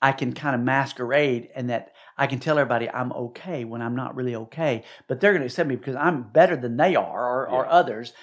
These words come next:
Speaker 1: and I'm not really that bad. But it's really been neat to watch these kids get honest with them, with, first with God, and then because they're honest with God, now they can get right with others,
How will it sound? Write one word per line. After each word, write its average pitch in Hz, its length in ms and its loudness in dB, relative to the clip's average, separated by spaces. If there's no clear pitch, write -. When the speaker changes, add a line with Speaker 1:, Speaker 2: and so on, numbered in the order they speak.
Speaker 1:
and 139 80 -4
I'm 147 120 4
not 165 180 4
really 160 160 4
that 143 240 2
bad. 123 380 0
But 147 320 6
it's 147 220 -6
really 185 160 10
been 147 180 6
neat 147 220 6
to 147 80 -4
watch 127 560 2
these 156 260 -2
kids 117 460 -4
get 131 320 0
honest 160 640 6
with 175 200 0
them, 175 220 -4
with, 139 280 -2
first - 340 2
with 143 160 -6
God, 107 380 -2
and 127 140 6
then 127 100 4
because 151 280 4
they're 160 180 2
honest 131 220 0
with 120 80 -12
God, 107 180 -2
now 120 140 -2
they 117 120 -6
can 127 160 -6
get 110 200 -10
right 117 200 -4
with 113 240 -14
others, 127 520 0